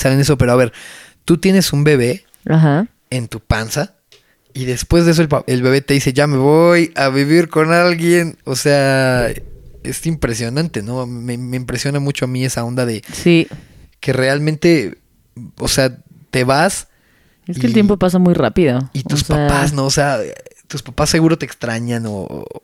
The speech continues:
Speaker 1: y ya no
Speaker 2: Sí.
Speaker 1: estás allá, no eres chiquito.
Speaker 2: Sí, sí, sí. Sí, pues yo creo que, yo creo que, pues sí, o sea, el tiempo pasa muy rápido.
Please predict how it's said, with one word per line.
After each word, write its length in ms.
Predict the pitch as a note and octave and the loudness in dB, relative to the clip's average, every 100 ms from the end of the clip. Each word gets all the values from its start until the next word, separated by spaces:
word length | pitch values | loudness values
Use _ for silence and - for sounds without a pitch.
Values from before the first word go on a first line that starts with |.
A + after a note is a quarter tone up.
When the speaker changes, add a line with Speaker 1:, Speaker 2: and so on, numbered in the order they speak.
| _ _ _ _ | _ _ _ _
Speaker 1:
y 80 | - | -6
ya 160 | A#2+ C#3+ | 0 4
no 80 | D#3+ | 4
Speaker 2:
Sí. 60 | |
Speaker 1:
estás 160 | C#3+ C3+ | 4 4
allá, 180 | E3 F3+ | 2 2
no 60 | |
eres 140 | C3+ C3 | 2 0
chiquito. 480 | C#3 - E3+ B2 A#2+ _ _ _ _ _ | -4 -8 -6 -6 -8 _ _ _ _ _
Speaker 2:
Sí, 420 | - - G3 F#3+ E3+ | -16 -4 0 0 0
sí, 120 | E3+ | -4
sí. 280 | D#3 F3 F3 _ - _ | -2 -2 -4 _ -20 _
Sí, 180 | - A#3 | -2 0
pues 180 | A3 F#3 | 2 4
yo 100 | G3 | 4
creo 160 | G#3 A3+ | 4 2
que, 520 | A#3+ A#3 G#3 F3+ E3+ B3+ A#3 B3+ | 4 4 4 4 2 -4 -14 -12
yo 300 | G#3 E3 F#3+ | -4 2 2
creo 180 | G3 G3+ | 2 0
que, 1040 | G#3 G#3+ F#3+ E3+ D#3 D3 C#3+ C#3 C3+ C3+ - | 2 4 4 4 2 2 0 0 -2 -4 -4
pues 140 | D3+ | -4
sí, 360 | C#3+ E3+ A3 D4+ | 0 2 4 6
o 60 | G#3 | 4
sea, 540 | F3 F3 E3 D#3+ D#3 - - - _ _ _ - | 4 4 4 4 2 -2 -20 -20 _ _ _ -4
el 120 | F#3 E3+ | -2 2
tiempo 240 | A#3+ F4 | 4 4
pasa 200 | C4 B3+ | 4 6
muy 160 | B3+ A#3+ | 6 6
rápido. 680 | A3 F3+ - D4+ F#3 C#3+ C#3+ | 6 2 2 4 4 4 0